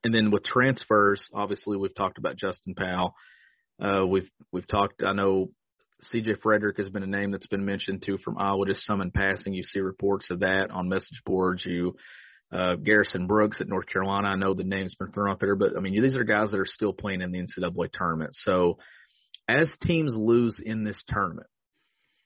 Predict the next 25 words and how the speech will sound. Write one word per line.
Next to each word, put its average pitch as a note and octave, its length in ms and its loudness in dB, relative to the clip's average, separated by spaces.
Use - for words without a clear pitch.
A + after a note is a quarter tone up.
watch A2 380 0
for C3 120 2
the A#2 120 -4
portal G#2+ 420 0
to G2 120 -12
fill G2+ 240 0
up F#2 180 -6
even F2+ 280 -8
more. - 240 -8
So G#2+ 200 4
you G2 120 2
got G2 220 4
a - 60 -20
first B2+ 260 4
day B2 140 8
of A#2 40 6
the A#2+ 60 4
N A#2+ 80 2
C - 100 -10
double A2 200 2
A G#2+ 60 2
tournament G#2 360 -2
happening G2 360 -4
right F#2+ 220 -2
now. F#2+ 360 0